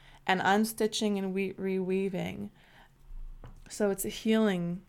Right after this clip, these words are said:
healing journey back to the center, um, to come back reborn. So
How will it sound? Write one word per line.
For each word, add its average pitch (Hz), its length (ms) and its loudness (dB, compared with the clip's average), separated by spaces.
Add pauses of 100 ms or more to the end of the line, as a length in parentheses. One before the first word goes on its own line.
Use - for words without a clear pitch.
(140)
healing 190 640 -2
journey 170 680 -4 (840)
back 175 320 0
to - 120 -8
the 180 160 -6
center, 175 720 -4 (100)
um, 170 300 -4
to - 100 -14
come 180 260 -6
back 170 340 -4
reborn. 175 680 -4 (2500)
So 240 580 8